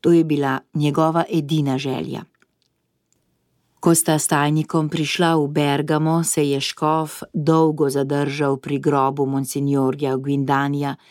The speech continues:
svojega predhodnika. Medtem ko je škof molil, je don Angela stisnilo pri srcu.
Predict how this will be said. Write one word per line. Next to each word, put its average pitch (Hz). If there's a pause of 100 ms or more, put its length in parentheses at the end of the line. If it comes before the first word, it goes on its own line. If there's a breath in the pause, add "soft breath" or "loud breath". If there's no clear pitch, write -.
(200 soft breath)
svojega 139
predhodnika. - (720)
Medtem 190
ko 180
je 147
škof 127
molil, 151 (580 soft breath)
je 165
don 196
Angela 156 (160)
stisnilo 151
pri 143
srcu. -